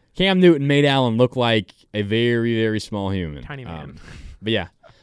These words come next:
Speaker 1: Appreciate everybody. It's been so much fun bringing you overtime, uh, here on ninety-five seven The Game. Wish it could have ended, uh, in a, uh, in a, in a better fashion, in a more celebratory fashion.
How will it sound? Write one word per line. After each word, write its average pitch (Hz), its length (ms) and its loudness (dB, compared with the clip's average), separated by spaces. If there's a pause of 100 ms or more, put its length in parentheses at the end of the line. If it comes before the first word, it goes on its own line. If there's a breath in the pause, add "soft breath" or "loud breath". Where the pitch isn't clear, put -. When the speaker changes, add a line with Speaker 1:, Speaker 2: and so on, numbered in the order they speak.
Speaker 1:
Appreciate 214 400 6
everybody. 196 500 6
It's 165 140 0
been 151 400 0
so 190 280 2
much 190 260 0
fun 170 460 -2
bringing 156 340 0
you 151 140 2
overtime, 143 1040 -2
uh, 127 80 -4
here 135 220 -2
on 135 100 0
ninety-five 135 520 -2
seven 127 240 -4
The 117 80 -2
Game. 123 280 0
Wish 127 320 -2
it 117 120 -8
could 135 120 -2
have 120 120 0
ended, 120 420 0 (340 soft breath)
uh, 110 320 -2
in 127 200 -4
a, 113 220 0
uh, 104 240 -2 (440)
in 104 140 -4
a, - 20 -2
in 107 180 -4
a 107 40 -2
better 120 240 0
fashion, 113 580 -4
in 101 140 -4
a 98 40 -2
more 107 200 -4
celebratory 113 720 -4
fashion. 98 520 -4